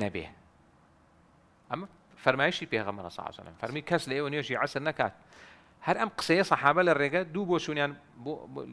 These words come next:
دوو لێکدانەوەیان بۆیە هەبوو. هەندێکیان وتیان: "مەبەستی پێغەمبەر سا سەلەم بۆ خێرا بگەینە ئەوێ، با ئێستا نوێژە، نوێژەکەمان بکەین." هەندێکیان وتیان: "نە، ئێمە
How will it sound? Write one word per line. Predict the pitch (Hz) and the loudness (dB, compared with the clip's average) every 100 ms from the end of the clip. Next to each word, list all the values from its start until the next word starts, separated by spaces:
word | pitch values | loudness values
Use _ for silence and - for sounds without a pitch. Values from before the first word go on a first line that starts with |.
| 127 | -8
دوو | 160 156 | 0 2
لێکدانەوەیان | 127 123 120 113 107 101 | 4 4 4 0 -4 -6
بۆیە | 95 85 | -8 -10
هەبوو. | 78 90 | -12 -8
هەندێکیان | 170 175 160 175 | -6 -4 -4 -2
وتیان: | 170 147 | -2 -2
"مەبەستی | 131 175 165 135 | -2 -2 -4 -4
پێغەمبەر | 127 127 160 - | -2 -2 -4 -2
سا | 127 | -2
سەلەم | 120 135 156 | -2 -6 -6
بۆ | 170 | -2
خێرا | 135 135 165 156 | 2 6 6 6
بگەینە | 156 147 127 | 2 2 2
ئەوێ، | 127 147 101 - - - - - | 2 0 -2 -6 -20 -20 -6 0
با | 170 | 0
ئێستا | 156 180 | 2 0
نوێژە، | 196 165 131 | 0 0 -2
نوێژەکەمان | 127 120 151 170 170 147 | -4 -4 -2 2 2 2
بکەین." | 107 95 - _ _ - - | -6 -10 -16 _ _ -20 -6
هەندێکیان | 143 151 165 | -6 0 0
وتیان: | 165 175 175 | 2 0 0
"نە، | 202 - - _ _ | -2 -4 -20 _ _
ئێمە | 120 151 | 0 2